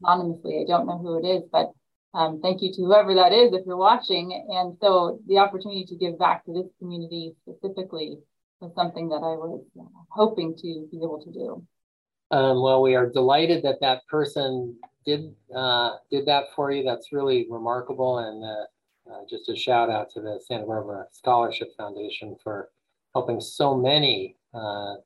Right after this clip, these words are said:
Speaker 2: people in this community. So, Christine, maybe people don't have an idea of the sort of illnesses that, that you, you treat.
Speaker 1: That's true. They wonder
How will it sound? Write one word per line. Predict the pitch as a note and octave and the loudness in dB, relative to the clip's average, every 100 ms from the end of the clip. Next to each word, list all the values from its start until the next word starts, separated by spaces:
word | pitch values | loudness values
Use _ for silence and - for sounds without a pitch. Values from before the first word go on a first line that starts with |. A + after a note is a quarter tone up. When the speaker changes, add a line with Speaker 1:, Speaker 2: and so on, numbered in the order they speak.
| _ | _
Speaker 2:
people | - A#2+ A2 G#2+ | -8 -6 -4 -4
in | G#2 | -6
this | G2+ - _ | -10 -14 _
community. | G#2+ G#2 G#2 G2+ F#2+ F#2+ _ _ _ _ _ _ | -14 -12 -10 -10 -12 -14 _ _ _ _ _ _
So, | - E3+ D#3+ - _ _ _ E3+ - | -6 -2 -2 -6 _ _ _ -20 -8
Christine, | F#3+ F3+ G3+ F3+ F3+ | -6 -2 2 2 0
maybe | E3+ F3+ A3+ A#3+ - | 0 0 0 -4 -6
people | G3 F3 D#3 C#3+ | -2 0 0 0
don't | D3 C#3+ | -2 0
have | C#3+ C3+ | 0 0
an | |
idea | B2 A#2 B2 A#2+ | 0 0 2 2
of | - - - | -2 -8 -10
the | A2+ | -10
sort | A2+ D3+ | -6 -2
of | B2+ - | -2 -2
illnesses | C#3+ C#3 D3+ D3 - D3 C#3+ | -2 0 0 -4 -6 -6 -6
that, | D3+ C#3+ - _ C3+ | -4 -4 -6 _ -4
that | C3+ C3 | -4 -4
you, | C3+ C3+ C#3 C3+ | -6 -4 -4 -6
you | C3 C3 | -8 -8
treat. | - - D3 - - _ _ _ | -8 -6 -4 -4 -6 _ _ _
Speaker 1:
That's | G#3 G#3 G#3 | 4 4 2
true. | - A3+ F3+ E3+ - - | 0 4 4 2 -6 -4
They | G3 | 0
wonder | F#3 G#3+ A3 G3+ F3+ F3+ | 4 4 6 4 4 0